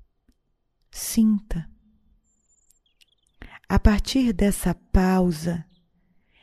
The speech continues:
entre um estresse e uma reação, você pode, de forma consciente e verdadeira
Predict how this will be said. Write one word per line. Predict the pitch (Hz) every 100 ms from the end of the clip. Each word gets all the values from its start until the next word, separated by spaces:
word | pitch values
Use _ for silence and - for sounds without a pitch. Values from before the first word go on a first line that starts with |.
| _ -
entre | 190 185 180 - 180 165
um | 170 165
estresse | 156 - - 180 180 185 180 - - - - _
e | 180 170
uma | 156 156 156
reação, | 139 156 202 190 - - 180 170 165 160 _ _ _ _ _ _ _ _ _ _ - - _ _ -
você | 175 214 - 240
pode, | - 202 196 196 170 185 185 _ _ _ _ -
de | 185
forma | - 185 180 160 170 170
consciente | - 226 240 - 214 180 175 185 185 - 165
e |
verdadeira | 151 165 160 165 165 175 175 180 180 180